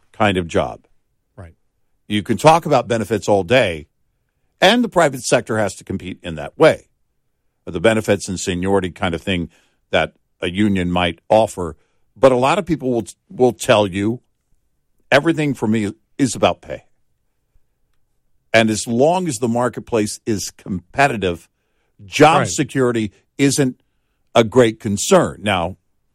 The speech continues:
Speaker 1: of course, uh, a recession will change that temporarily, but it is temporary.
Speaker 2: Well, what part of the problems for unions is when you're not a union in a place where productivity and efficiency is number one,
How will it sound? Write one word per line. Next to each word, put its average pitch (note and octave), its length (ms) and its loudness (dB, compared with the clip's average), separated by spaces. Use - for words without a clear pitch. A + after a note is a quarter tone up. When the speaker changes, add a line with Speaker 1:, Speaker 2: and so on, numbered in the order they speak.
Speaker 1:
of - 100 -18
course, G#2+ 380 0
uh, F#2+ 260 0
a G#2 80 -2
recession G2+ 560 0
will F2+ 140 -4
change D3 480 0
that G2+ 300 0
temporarily, G#2 720 2
but G#2+ 160 -2
it A2 120 -2
is B2 420 -2
temporary. F2 460 -2
Speaker 2:
Well, D#3+ 280 0
what C#3 360 0
part A3+ 160 4
of A3+ 60 -2
the D3+ 80 -2
problems C3+ 320 0
for - 80 -12
unions A#2 500 -4
is A2+ 180 -2
when A#2 300 -2
you're A#2+ 140 -4
not D3 280 -4
a A#2 100 -8
union A#2+ 540 -2
in B2 160 -6
a G#2+ 60 -2
place A#2+ 400 -4
where A2+ 280 -2
productivity B2+ 640 -2
and G#2 80 -4
efficiency A#2 500 -6
is G#2 160 -4
number A2 280 -4
one, G#2+ 500 -2